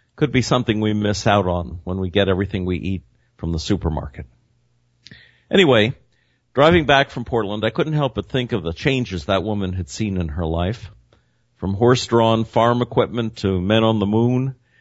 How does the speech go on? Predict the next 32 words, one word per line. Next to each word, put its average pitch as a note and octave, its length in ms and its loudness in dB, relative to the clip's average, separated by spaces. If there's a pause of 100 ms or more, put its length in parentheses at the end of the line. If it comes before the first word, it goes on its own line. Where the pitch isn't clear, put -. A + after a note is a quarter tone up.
(220)
and E2 100 -6
more G#2 180 4
recently, G#2+ 440 2
robots G#2+ 560 2
on F#2+ 120 -2
Mars. G#2 600 -4 (1040)
Those D#3 280 2
changing D3+ 500 -2
decades F2+ 580 -2
would F#2 80 -2
have F2+ 100 -10
taken A2+ 320 -2
her G#2+ 220 -2
from F2 240 -10
weekly G#2+ 340 0
meetings G2+ 460 0
at E2+ 80 -4
the F2 80 -6
Grange G#2+ 480 0
and E2+ 160 -4
church - 460 0
to F2+ 260 -2 (400)
instant C3+ 420 -2
news B2 480 4
and F2 140 0
entertainment G#2 600 2
from F#2 160 -2
all F2+ 140 4
parts G#2 340 0
of - 60 -18
the F#2 80 0
world, G2 400 0